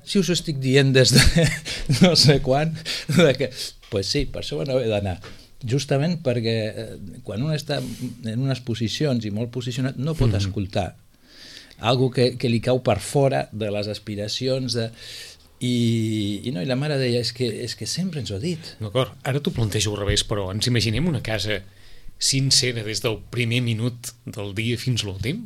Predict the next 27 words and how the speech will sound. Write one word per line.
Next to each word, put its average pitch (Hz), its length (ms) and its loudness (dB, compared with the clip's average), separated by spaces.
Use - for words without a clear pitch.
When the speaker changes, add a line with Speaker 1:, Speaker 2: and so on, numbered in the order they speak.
Speaker 1:
Mm. 117 300 -2
Speaker 2:
en 127 120 -2
què 135 120 0
tothom 131 300 2
es 113 100 2
digui 113 180 2
veritablement 101 560 0
allò 95 140 -4
que 98 80 -6
ve. 101 180 -6
Speaker 1:
No, 202 180 0
però, 131 200 2
a 139 120 0
veure, 98 320 -2
eh, 120 1040 -6
la 135 140 -8
sinceritat 139 680 -2
no 139 220 -2
té 143 100 0
que 123 80 0
veure 147 220 2
amb 123 120 0
estar 131 460 -2
permanentment 117 1300 0
com, 107 420 -2
eh, 104 420 -2
fent 127 480 0